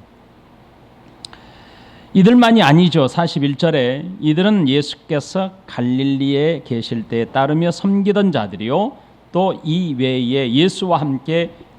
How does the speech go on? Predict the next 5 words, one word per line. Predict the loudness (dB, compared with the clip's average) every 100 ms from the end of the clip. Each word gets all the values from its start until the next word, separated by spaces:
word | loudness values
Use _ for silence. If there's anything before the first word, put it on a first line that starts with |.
| -14
예루살렘에 | -6 -4 -4 -6 -4 -2 -2
올라온 | -2 -2 0 0 0
여자들도 | -4 -4 -6 -6 -6 -2 -2 -4
많이 | -6 -6 -6 -4 -6 -6
있었더라. | -10 -8 -10 -10 -12 -10 -10 -12